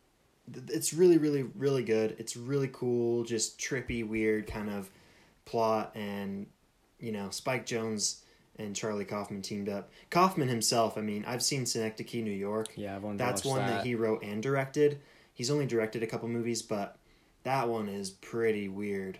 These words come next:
Speaker 1: as well. Just a lot of, like, metaphorical symbolism going on. Not a lot of literal.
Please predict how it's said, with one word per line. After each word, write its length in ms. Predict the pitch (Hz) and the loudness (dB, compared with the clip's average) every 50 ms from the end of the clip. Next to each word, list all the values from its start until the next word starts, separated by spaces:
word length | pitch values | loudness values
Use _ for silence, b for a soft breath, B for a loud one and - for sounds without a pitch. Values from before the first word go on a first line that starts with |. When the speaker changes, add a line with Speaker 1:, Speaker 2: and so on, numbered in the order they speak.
| - _ - | -14 _ -10
Speaker 1:
as 180 | 110 107 95 104 | -8 -8 -6 -6
well. 440 | 101 104 98 98 95 95 95 92 92 | -6 -4 -4 -4 -4 -4 -6 -8 -10
Just 220 | - 104 - - | -8 -6 -4 -4
a 20 | 113 | -4
lot 420 | 104 104 110 110 113 110 110 110 | -2 0 0 2 2 4 4 2
of, 160 | 110 101 95 | 2 0 -2
like, 220 | 104 95 92 - - | -4 -8 -8 -10 -10
metaphorical 800 | 98 98 104 104 107 104 104 - - 113 107 104 104 - 104 98 | -10 -8 -6 -6 -4 -6 -6 -6 -6 -4 -4 -4 -4 -6 -8 -6
symbolism 600 | - - 117 110 107 107 107 107 104 107 107 104 | -6 -4 -4 -4 -2 -2 -2 -2 -2 -2 -4 -4
going 260 | 110 107 107 104 107 | -4 -4 -4 -4 -4
on. 320 | 104 104 104 104 104 104 98 B B B B B | -6 -6 -6 -6 -6 -8 -10 B B B B B
Not 200 | 117 113 113 110 | -4 -2 0 2
a 40 | 117 | 2
lot 220 | 113 113 113 113 | 2 2 2 2
of 100 | 110 101 | 0 -2
literal. 720 | 104 104 104 110 107 110 110 110 110 107 107 110 107 107 | -2 -2 -2 0 2 2 2 2 2 2 0 0 -2 -2